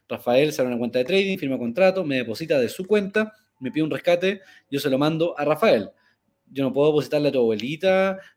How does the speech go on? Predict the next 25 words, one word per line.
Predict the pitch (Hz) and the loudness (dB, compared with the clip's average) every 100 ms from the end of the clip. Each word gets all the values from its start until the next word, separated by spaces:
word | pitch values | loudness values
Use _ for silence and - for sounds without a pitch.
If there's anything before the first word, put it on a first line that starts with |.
| - | -12
ni | |
a | 120 | -10
tu | 113 | -8
tío, | 113 160 185 190 196 190 190 160 | -6 -2 2 2 2 0 0 -2
eh, | 139 131 127 127 123 131 | -2 -2 -4 -6 -8 -10
eso | 131 139 | -8 -6
no, | 135 127 | -6 -6
tampoco | 123 113 160 | -8 -4 -6
existe. | 160 196 - | -2 -2 -2
Entonces | 123 147 147 | -6 -6 -4
también | 143 160 190 190 _ _ - | -4 -2 -2 -4 _ _ -10
hay | 151 | -8
ciertas | 190 190 208 | -6 -4 -6
cosas | 208 196 208 | -6 -8 -6
que | 196 | -4
uno | 185 | -4
puede | 180 180 | -2 -2
estar | 190 190 185 | 0 -2 -4
como, | 175 160 147 139 _ _ _ | -6 -4 -4 -8 _ _ _
eh, | 131 131 123 | -6 -6 -2
atento | 120 202 175 131 113 95 _ _ _ _ _ _ - | -2 2 2 0 -4 -6 _ _ _ _ _ _ -8
para | 131 127 | -4 0
no | 143 | 0
caer | 143 151 156 | 2 4 4
en, | 156 156 151 151 143 139 | 2 -2 -4 -4 -6 -8